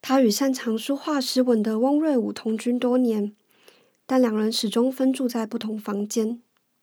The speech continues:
在陆小曼的房中，他细心保存着房间内的一切物品，让时间停留在一九三一年徐志摩还活着的最后一个冬季。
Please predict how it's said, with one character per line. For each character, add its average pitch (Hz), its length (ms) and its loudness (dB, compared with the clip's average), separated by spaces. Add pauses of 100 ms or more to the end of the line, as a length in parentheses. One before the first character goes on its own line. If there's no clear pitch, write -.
(1040)
在 233 140 0
陆 233 120 2
小 233 160 -2
曼 214 160 0
的 214 80 -2
房 208 280 -4
中， 220 320 -4 (600)
他 - 160 -8
细 294 220 0
心 262 260 -2
保 226 180 -2
存 220 200 -4
着 220 140 -4
房 220 220 -4
间 254 180 0
内 269 120 -2
的 233 120 -2
一 208 120 -2
切 262 240 -4
物 240 160 -2
品， 240 280 -8 (840)
让 233 200 2
时 233 180 -2
间 285 320 0
停 247 180 -4
留 214 200 0
在 220 200 -2
一 247 140 -2
九 233 180 -4
三 220 300 -2
一 240 80 0
年 214 380 0
徐 - 180 -8
志 254 140 -4
摩 214 160 -2
还 220 200 -8
活 214 220 -4
着 226 100 -2
的 233 120 -4
最 226 180 -4
后 220 160 -6
一 214 60 -6
个 214 100 -6
冬 214 240 -4
季。 233 280 -6